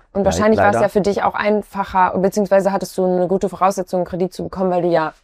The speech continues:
Speaker 2: Bankkaufmann warst.
Speaker 1: Ja, aber trotzdem ist ja die Kreditwürdigkeit dann
Speaker 2: Ja,
Speaker 1: irgendwann mal
Speaker 2: weg,
Speaker 1: weg.
Speaker 2: ja.
Speaker 1: Genau. Und, ähm, ja, irgendwann hab ich angefangen, Straftaten zu begehen.
Speaker 2: Mhm.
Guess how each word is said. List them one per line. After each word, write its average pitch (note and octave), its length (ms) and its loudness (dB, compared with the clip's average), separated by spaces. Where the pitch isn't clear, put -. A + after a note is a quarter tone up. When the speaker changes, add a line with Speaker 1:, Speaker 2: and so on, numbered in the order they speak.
Speaker 2:
Bankkaufmann E3+ 540 -2
warst. E3 180 0
Speaker 1:
Ja, G2 340 0
aber F#2 480 2
trotzdem G#2 340 -4
ist F#2+ 100 -4
ja G#2+ 80 0
die F#2+ 180 -2
Kreditwürdigkeit G#2 720 -4
dann G#3 80 -2
Speaker 2:
Ja, F3 80 0
Speaker 1:
irgendwann G2 380 -4
mal G2 100 -6
Speaker 2:
weg, E3 340 0
Speaker 1:
weg. G2+ 160 -2
Speaker 2:
ja. E3+ 140 -6
Speaker 1:
Genau. G#2 340 -6
Und, A2+ 840 2
ähm, G2+ 540 -4
ja, A2+ 140 0
irgendwann F#2+ 340 -4
hab G#2+ 80 -6
ich G#2+ 140 -8
angefangen, G#2+ 360 -8
Straftaten G#2 480 -10
zu - 120 -14
begehen. F2+ 320 -8
Speaker 2:
Mhm. G3 320 -10